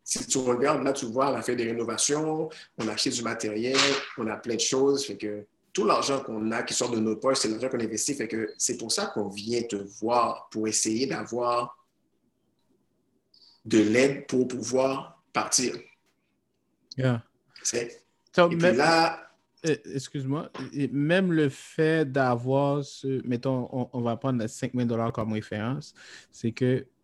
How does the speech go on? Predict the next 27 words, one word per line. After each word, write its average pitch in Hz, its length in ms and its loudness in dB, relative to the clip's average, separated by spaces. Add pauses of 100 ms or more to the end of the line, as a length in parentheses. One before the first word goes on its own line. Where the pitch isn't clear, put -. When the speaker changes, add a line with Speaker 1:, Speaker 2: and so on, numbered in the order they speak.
(100)
Speaker 2:
même 147 260 4
si 160 220 0
t'avais, 135 460 4 (420)
t'aurais, 127 560 2
euh, 117 240 -6
ben, 110 160 -6
même 117 140 -2
si 160 120 -6
t'avais 131 300 4
les 123 80 2
cinq - 320 -6
mille 131 180 4
dollars 120 460 0
en 123 180 2
actif - 600 -6 (840)
que 123 120 4
t'as - 280 4
acheté, 151 460 -2
ça - 260 0
passait 117 380 -2
pas. - 180 -12 (300)
Speaker 1:
Ça - 200 0
ne, 131 60 0 (160)
ça - 160 4
ne - 60 0
comptait 143 260 6
pas. 131 260 2